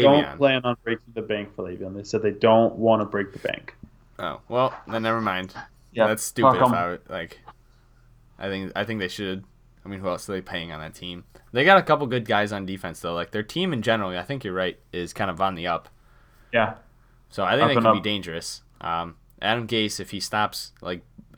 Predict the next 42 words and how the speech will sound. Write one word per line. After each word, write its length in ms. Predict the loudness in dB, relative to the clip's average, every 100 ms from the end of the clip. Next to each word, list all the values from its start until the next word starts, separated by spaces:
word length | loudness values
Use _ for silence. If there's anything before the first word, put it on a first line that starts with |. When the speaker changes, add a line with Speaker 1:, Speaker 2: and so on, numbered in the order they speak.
| _
Speaker 2:
getting 220 | -8 -8
his 120 | -14
bug 300 | -6 2 2
eyes 280 | 2 0 -2
out, 260 | -2 -2 -6 _ -20
doing 200 | -10 -6
all 120 | -4 -2
that 160 | -4
shit, 300 | -6 -10 -12 _ _ _
he 60 |
should 80 | -14
be 80 | -14
fine. 360 | -8 -8 -8 -12 -20 _ -20 _ _ -20 _ _ _
Um, 360 | -12 -8 -8 -10 _ _
you 100 | 0
got 120 | 2 2
anything 260 | -2 -4
more 140 | -4 -2
about 180 | 0
Adam 200 | 0 -2
Gase 220 | -4 -6 -6
to 40 |
the 80 | -8
Jets? 280 | -2 -2 0
I 80 | -2
really 280 | 0 -6
don't. 300 | -4 -6 -8 -12 _ _ -20 -20 _
I, 120 | 6
Speaker 1:
Um, 200 | 8 10
Speaker 2:
I, 240 | 10 10 8
I 260 | 10 12 10
just, 340 | 4 -6 -10 -12 _ _ _ -20 _ -20 -20 -20 -20 -20 _ _ -10
it's 200 | -10 -2
really 200 | 2 2
one 120 | 2
of 60 | 2
those, 200 | 0 2
like, 200 | 0 -2
"I 100 | -2
guess 220 | -4 -4
we'll 80 | -8
see" 320 | -10 -10 -12